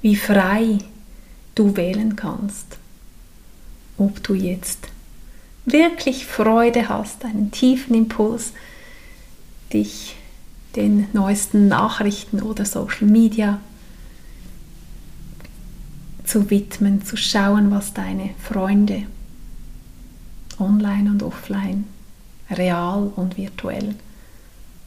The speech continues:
grad teilen. Das mag ja total freudvoll sein, wenn du frei bist, ob du das jetzt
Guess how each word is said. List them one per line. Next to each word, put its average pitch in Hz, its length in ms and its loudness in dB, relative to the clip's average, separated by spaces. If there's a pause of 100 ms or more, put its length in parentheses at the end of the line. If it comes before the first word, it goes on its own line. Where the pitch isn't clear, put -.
(120)
grad 196 280 -6
teilen. 185 500 -2
Das 214 180 -2
mag 220 260 6
ja 220 160 0 (100)
total - 480 -4
freudvoll 233 600 -2
sein, 196 420 -6 (1040)
wenn 185 100 0
du 180 100 0
frei 170 500 0
bist, - 540 -2 (1000)
ob - 240 -10
du 220 100 -2
das 196 340 -4
jetzt - 440 -2